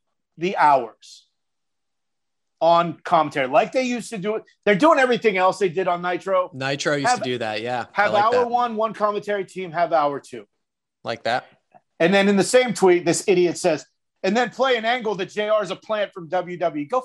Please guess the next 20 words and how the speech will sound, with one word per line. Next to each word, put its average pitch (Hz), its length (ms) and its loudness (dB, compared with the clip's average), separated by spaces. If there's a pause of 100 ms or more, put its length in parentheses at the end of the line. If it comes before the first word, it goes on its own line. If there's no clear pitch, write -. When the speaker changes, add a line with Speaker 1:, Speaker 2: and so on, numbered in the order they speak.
Speaker 1:
fuck 175 240 -2
yourself, 110 340 -10
'cause 143 120 -14
that's 180 140 0
a 160 220 -2
Speaker 2:
<laughs> - 60 -8
Speaker 1:
bad 131 240 2
idea. 113 140 -6 (280)
Speaker 2:
No, 123 120 -8
it's - 100 -12
Speaker 1:
That's 107 220 -6
an 185 80 0
Speaker 2:
terrible. - 260 0
Speaker 1:
awful 165 360 4
idea. 113 380 -2 (600)
So 285 400 4 (1120)
I've 269 300 4
said 247 280 2
all 202 240 6
along, 123 420 0